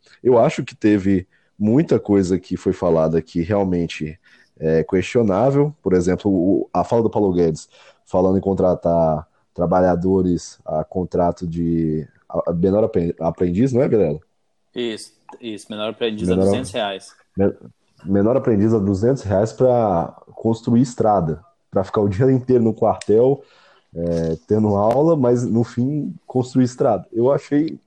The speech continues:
Speaker 1: assim, um pouco, é um comentário infeliz, eu não, não, eu pretendo, eu não quero acreditar que isso aí seja verdade.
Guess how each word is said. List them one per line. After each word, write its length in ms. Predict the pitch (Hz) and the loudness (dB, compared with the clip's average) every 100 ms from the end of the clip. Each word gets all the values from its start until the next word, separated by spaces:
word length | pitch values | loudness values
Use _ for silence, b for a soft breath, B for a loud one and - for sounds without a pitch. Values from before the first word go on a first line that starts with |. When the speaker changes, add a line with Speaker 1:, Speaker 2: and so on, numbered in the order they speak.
| _ | _
Speaker 1:
assim, 320 | _ - - 127 | _ -14 -4 0
um 80 | |
pouco, 460 | 113 123 139 - - | 0 0 -2 0 0
é 120 | 117 | 2
um 200 | 123 170 | 2 0
comentário 420 | - 277 180 147 | -2 -2 0 0
infeliz, 540 | 180 - 415 415 226 104 | 0 2 2 4 2 2
eu 100 | 107 | 0
não, 300 | 113 123 226 - _ b b b b b b - | -2 -6 -10 -14 _ b b b b b b -4
não, 260 | 110 131 | 2 4
eu 180 | 131 135 135 | 4 4 0
pretendo, 420 | - 147 160 160 147 | -2 0 0 -2 0
eu 80 | |
não 120 | 147 156 | 2 2
quero 180 | 160 | 0
acreditar 420 | 175 185 175 160 143 | 0 0 0 0 0
que 140 | - | 0
isso 160 | 156 302 | 0 4
aí 160 | 147 | 4
seja 280 | 156 151 165 | 4 2 4
verdade. 380 | 190 165 135 | 4 4 2